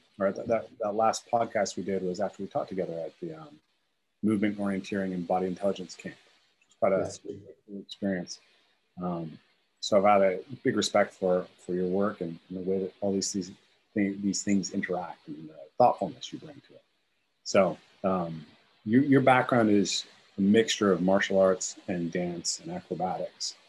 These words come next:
Speaker 1: basically starting as a child and then really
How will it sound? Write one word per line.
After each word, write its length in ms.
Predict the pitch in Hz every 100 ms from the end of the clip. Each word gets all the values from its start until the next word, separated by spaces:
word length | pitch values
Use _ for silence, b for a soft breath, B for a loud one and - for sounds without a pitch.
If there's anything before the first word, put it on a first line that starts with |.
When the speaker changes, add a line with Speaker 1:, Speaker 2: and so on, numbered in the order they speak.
| _ _ _ _ 85
Speaker 1:
basically 420 | 120 123 101 98
starting 360 | - 104 95 87
as 140 | -
a 40 | -
child 600 | - 98 82 147 - - _ _ _ _ _ _ _ _ _ _ -
and 100 | 92
then 380 | 90 87 85 87 -
really 340 | 101 92 85